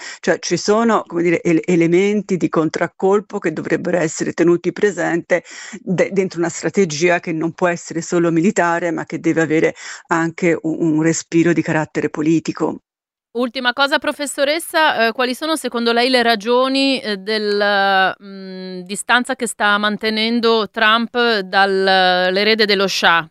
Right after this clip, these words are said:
Speaker 2: Reza Pahlavi, che invece, insomma, già da stamattina ha dichiarato: "Spero di essere presto con voi", rivolgendosi al popolo iraniano?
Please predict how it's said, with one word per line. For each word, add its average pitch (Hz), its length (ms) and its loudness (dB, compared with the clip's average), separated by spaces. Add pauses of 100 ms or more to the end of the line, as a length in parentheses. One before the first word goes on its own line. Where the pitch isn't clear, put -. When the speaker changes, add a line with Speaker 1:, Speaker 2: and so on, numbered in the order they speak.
Speaker 2:
Reza 196 340 -4
Pahlavi, 196 520 0
che 214 140 -8
invece, 190 380 -4
insomma, 175 320 -6
già 175 120 -2
da 170 120 -2
stamattina 180 460 -4
ha - 20 -2
dichiarato: 190 720 0
"Spero 180 240 -8
di 170 100 -6
essere 175 240 -4
presto 180 300 -6
con 185 180 -4
voi", 208 320 2
rivolgendosi 170 580 -6
al 160 80 -10
popolo 170 320 -8
iraniano? 156 460 -8